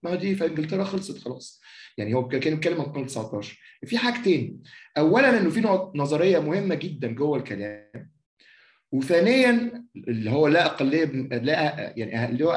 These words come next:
أهمية لا تقل، إنه في بلادنا إحنا زي مصر عمالة الأطفال وظروف العمل في المخابز وفي المدابغ والى آخره ما اتغيرتش،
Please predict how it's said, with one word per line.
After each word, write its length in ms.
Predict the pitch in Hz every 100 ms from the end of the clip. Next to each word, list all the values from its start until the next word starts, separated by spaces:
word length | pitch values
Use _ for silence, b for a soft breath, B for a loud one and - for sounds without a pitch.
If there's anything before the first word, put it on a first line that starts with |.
| 135
أهمية 380 | 135 147 170 151 113
لا 160 | 117 160
تقل، 580 | 156 - 151 147 - -
إنه 500 | 139 147 151 151 - _
في 340 | - - -
بلادنا 460 | 120 120 151 196 190
إحنا 260 | 180 170 139
زي 160 | 147
مصر 500 | 131 127 - - b b b b _
عمالة 340 | 113 135 185 -
الأطفال 540 | - 151 - 135 131 131 131
وظروف 720 | 113 120 120 117 131 180 190
العمل 380 | 165 143 175 156
في 100 | -
المخابز 640 | 127 127 139 139 139 123
وفي 120 | 120 123
المدابغ 600 | 120 117 135 135 127 120
والى 160 | 110
آخره 220 | 120 -
ما 60 | 147
اتغيرتش، 680 | 139 147 165 202 - -